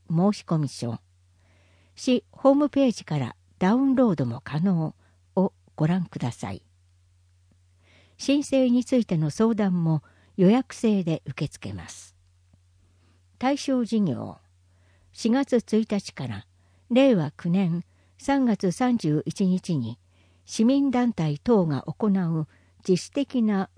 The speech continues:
文化芸術活動など、補助金、奨励金、一事業あたり上限五十万円、予算の範囲内で給付、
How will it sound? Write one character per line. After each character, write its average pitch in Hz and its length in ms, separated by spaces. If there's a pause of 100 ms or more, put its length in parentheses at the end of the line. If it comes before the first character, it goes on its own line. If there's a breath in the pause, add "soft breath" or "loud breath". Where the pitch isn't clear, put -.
文 262 200
化 143 200
芸 226 240
術 233 260
活 208 320
動 110 300
な 139 180
ど、 - 220 (1300)
補 208 140
助 269 220
金、 190 460
奨 220 260
励 170 240
金、 113 320 (840)
一 277 220
事 294 120
業 226 340
あ 202 60
た 139 160
り - 220 (360)
上 226 280
限 160 320 (160)
五 160 100
十 247 240
万 185 300
円、 92 180 (1200)
予 269 120
算 226 320
の 175 100
範 247 340
囲 262 80
内 160 240
で - 220
給 175 200
付、 131 340